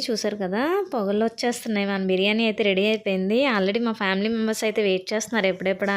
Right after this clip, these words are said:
అని. So, నేను ఈ విధంగా నా స్టైల్లో చేసే బిర్యానీ అండి. మీకు నచ్చినట్లయితే నా ఛానల్ని సబ్స్క్రైబ్ చేయొచ్చు కదా. చూసారు కదా, యమ్మీ యమ్మీగా ఎంత బాగుందో. So, దీన్ని ఈ విధంగా వేడి వేడిగా ఉన్నప్పుడు తింటేనే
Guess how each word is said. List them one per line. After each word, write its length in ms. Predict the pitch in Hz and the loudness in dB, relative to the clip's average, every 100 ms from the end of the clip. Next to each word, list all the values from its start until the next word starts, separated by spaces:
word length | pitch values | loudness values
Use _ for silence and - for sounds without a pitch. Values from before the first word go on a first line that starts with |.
| 180 | 0
అని. 140 | 202 339 403 - - - - | 0 -2 -4 -10 -10 -8 -4
So, 80 | 262 | 0
నేను 160 | 247 214 | 2 2
ఈ 40 | 220 | 0
విధంగా 300 | 208 208 240 262 | 0 0 0 0
నా 40 | 202 208 | 0 -2
స్టైల్లో 380 | - 196 202 226 226 | -2 -2 -2 -2 -4
చేసే 240 | 196 240 208 | -2 -2 -2
బిర్యానీ 340 | 185 190 196 185 | 0 0 0 -2
అండి. 220 | 180 233 294 240 | 0 0 0 0
మీకు 180 | 214 214 | -2 -4
నచ్చినట్లయితే 600 | 185 - 190 190 185 208 254 | -6 -6 -4 -2 -2 -2 -4
నా 60 | 233 226 | -4 -4
ఛానల్ని 440 | 190 190 202 370 523 | -4 -2 -2 -2 -2
సబ్స్క్రైబ్ 420 | 208 - - 220 - | -8 -10 -10 -8 -4
చేయొచ్చు 340 | 233 220 - 269 233 | -2 -2 -4 -4 -4
కదా. 200 | 190 208 311 - _ - - - - - - - - - - | -2 -4 -6 -12 _ -20 -20 -20 -20 -20 -20 -20 -20 -12 -6
చూసారు 260 | 233 233 226 | 0 0 0
కదా, 200 | 214 233 320 320 | 0 0 2 2
యమ్మీ 240 | 208 202 214 | 0 0 0
యమ్మీగా 340 | 214 214 214 226 | 0 0 0 0
ఎంత 140 | 190 190 196 | -2 -2 -4
బాగుందో. 320 | 196 196 240 349 370 | -2 0 0 0 -2
So, 100 | 277 262 | -2 0
దీన్ని 220 | 226 220 226 | 0 0 2
ఈ 20 | 202 | 0
విధంగా 320 | 190 202 208 269 254 | 0 0 0 0 0
వేడి 240 | 233 254 247 | 2 2 2
వేడిగా 280 | 226 220 226 | 0 0 0
ఉన్నప్పుడు 320 | 220 202 196 - | -2 -4 -6 -6
తింటేనే 360 | 190 185 196 | -4 -2 -2